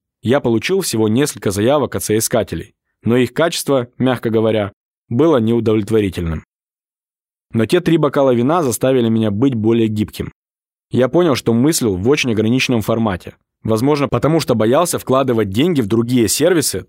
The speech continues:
так как они были менее популярны, чем Headhunter. Ну а как я узнаю, насколько хорошо работают другие сервисы, если не попробую? Эта мысль заставила меня одновременно разместить вакансию на трёх достаточно популярных сервисах, которые я не использовал до этого,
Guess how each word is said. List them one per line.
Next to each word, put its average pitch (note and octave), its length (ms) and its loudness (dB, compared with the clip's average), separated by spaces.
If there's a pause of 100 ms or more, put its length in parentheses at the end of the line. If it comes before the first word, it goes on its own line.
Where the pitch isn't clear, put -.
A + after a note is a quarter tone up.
так A#2 140 -2
как - 140 -6
они B2 220 0
были C#3 220 2
менее A#2+ 340 2
популярны, A#2 540 0
чем B2 240 -2
Headhunter. A#2 560 -4 (520)
Ну A#2 120 2
а C3 60 0
как G3 180 -2
я F3+ 80 4
узнаю, C#3+ 360 2
насколько A#2 360 -2
хорошо A#2 340 0
работают B2 380 0
другие A#2+ 380 0
сервисы, D3+ 460 0
если G#2+ 200 -2
не B2 60 0
попробую? A2 480 0 (840)
Эта B2+ 200 0
мысль F3 280 0
заставила C#3+ 440 2
меня B2+ 260 0
одновременно A#2+ 800 0
разместить C3 480 0
вакансию C3+ 480 0
на G#2 80 0
трёх C#3+ 360 0
достаточно A#2+ 460 -2
популярных A#2 500 0
сервисах, F#2+ 520 -2
которые A2+ 340 0
я A#2 80 0
не A#2 120 0
использовал G2+ 500 0
до F2+ 100 -2
этого, C#3+ 380 0